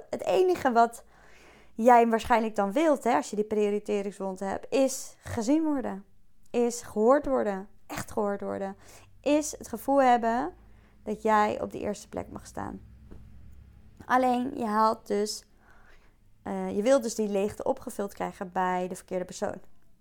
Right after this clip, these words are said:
En dat werkt nooit. Dus hierdoor gaan relaties stuk. Hierdoor groei je uit elkaar. Hierdoor komt er aan beide kanten onbegrip. En hierdoor lijkt er ook alsof de relatie niet meer te redden is. Mm,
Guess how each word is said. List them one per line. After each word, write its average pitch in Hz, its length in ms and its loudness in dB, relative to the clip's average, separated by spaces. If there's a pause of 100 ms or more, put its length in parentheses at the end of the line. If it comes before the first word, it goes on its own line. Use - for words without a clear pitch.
(920)
En 214 200 -2
dat 226 140 0
werkt 330 220 4
nooit. 175 460 -4 (1000)
Dus 214 200 -6
hierdoor 254 560 0
gaan 202 280 -2
relaties 214 420 0
stuk. - 480 -10 (100)
Hierdoor 202 580 2
groei 208 260 -2
je 196 60 -2
uit 196 140 -2
elkaar. 202 640 2 (320)
Hierdoor 214 400 -2
komt 208 260 -8
er 196 60 -2
aan 196 100 -4
beide 190 280 0
kanten 190 580 -4
onbegrip. 226 800 -4
En 196 220 -8
hierdoor 196 600 -2
lijkt 190 500 -6
er - 80 -6
ook 185 320 -2
alsof - 320 -10
de 190 100 -12
relatie 180 420 -6
niet 190 120 -8
meer 185 140 -10
te 196 100 -10
redden 185 340 -2
is. - 260 -16 (800)
Mm, 214 240 -6